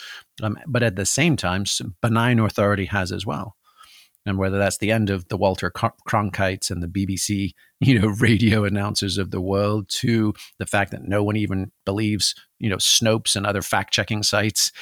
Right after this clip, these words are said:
<laughs> to the fact that the Wall Street Journal and the New York Times, the sort of former journals of record,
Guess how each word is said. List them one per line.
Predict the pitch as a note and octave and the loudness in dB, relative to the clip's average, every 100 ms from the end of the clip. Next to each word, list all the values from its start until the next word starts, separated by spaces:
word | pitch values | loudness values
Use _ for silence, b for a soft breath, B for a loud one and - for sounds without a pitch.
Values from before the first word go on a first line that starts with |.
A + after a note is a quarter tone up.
| - | -16
<laughs> | - | -2
to | - C3 | 4 4
the | G2 | 4
fact | - A2+ G#2+ | 2 0 0
that | A2 G#2 | 0 -2
the | - | -2
Wall | F#2 G#2 | -2 0
Street | G2+ A2 G2+ | 0 0 2
Journal | A2 A2+ G#2+ | 2 2 2
and | G2+ | 0
the | G2+ | 0
New | G#2+ | 2
York | G#2+ G#2+ | 2 0
Times, | - G2 G#2 G#2+ F2+ | -2 0 0 0 -4
the | - | -6
sort | F#2+ | -4
of | F#2 - b _ | -6 -8 b _
former | - - A2+ A2 G#2+ G2 | -18 -4 0 2 2 2
journals | F#2 G#2 G#2 G2+ F#2+ | 2 2 2 0 -2
of | G2 G#2+ - G2+ | -4 -6 -12 -2
record, | G#2 - A#2+ A2+ A2+ | 0 0 0 -2 -2